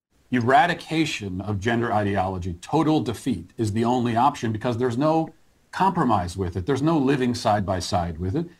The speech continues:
There's no finding common ground. The gender ideologue wants to destroy your culture and your children. You will either rise up against it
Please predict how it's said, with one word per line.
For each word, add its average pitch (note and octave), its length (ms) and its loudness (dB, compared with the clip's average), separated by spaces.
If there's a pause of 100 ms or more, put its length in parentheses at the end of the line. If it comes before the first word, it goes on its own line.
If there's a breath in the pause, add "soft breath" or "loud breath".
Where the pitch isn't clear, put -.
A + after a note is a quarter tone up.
(220 loud breath)
There's B2 180 0
no F#3 160 4
finding C3 560 2
common A2 420 0
ground. F2+ 520 -6 (840)
The C3 100 0
gender E3 320 4
ideologue C#3+ 580 4
wants C3 300 0
to C3+ 100 -4
destroy C3+ 520 0
your C3 420 0
culture C3 580 -4
and A2+ 280 0
your A2+ 180 -2
children. F3 580 -6 (1080)
You B2 100 2
will B2+ 100 4
either C3+ 240 4
rise A#2+ 420 4
up D3+ 140 -2
against G2+ 460 -4
it D#3+ 180 -6